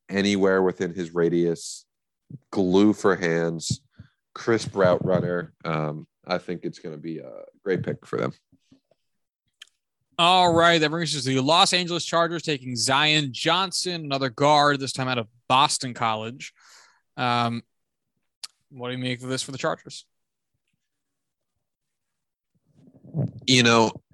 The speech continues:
Speaker 1: I just talked a little bit of shit on, uh, the Texans for taking a guard here. But when it comes to Justin Herbert and the fact that this team really doesn't have glaring holes, they just need to protect,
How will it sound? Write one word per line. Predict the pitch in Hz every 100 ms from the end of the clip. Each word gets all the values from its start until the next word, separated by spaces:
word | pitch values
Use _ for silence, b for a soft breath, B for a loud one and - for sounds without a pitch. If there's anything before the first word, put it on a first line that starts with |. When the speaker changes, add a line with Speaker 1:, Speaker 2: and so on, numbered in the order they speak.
| _ _ -
Speaker 1:
I | 104 98 90
just | - 139 139 - -
talked | 135 127 -
a |
little | 110 120 175 170
bit | 147 160
of | 151
shit | 147 - 135 120 - _ _ _ -
on, | 101 98 95 95 92 - _ _ _ -
uh, | 85 82
the | 82
Texans | - 113 - 110 101
for | -
taking | - 98 - 98
a | 90
guard | 80 90 90 90
here. | 85 90 87 85 _ _ _ _ _ _ _ -
But | 101
when | 104
it | 98
comes | - 113 117 - -
to | 110 101
Justin | 90 - 101 - 101
Herbert | 95 95 92 95 90
and | 92
the | 87
fact | - 92 -
that | _
this | 95 -
team | - 101 95
really | 98 110 110
doesn't | 113 101 98
have | 98 87 87
glaring | 92 98 107 110 104
holes, | 104 104 107 110 b b b _ _
they | 101 95
just | 98 -
need | 104 95
to | -
protect, | - 92 104 98 - -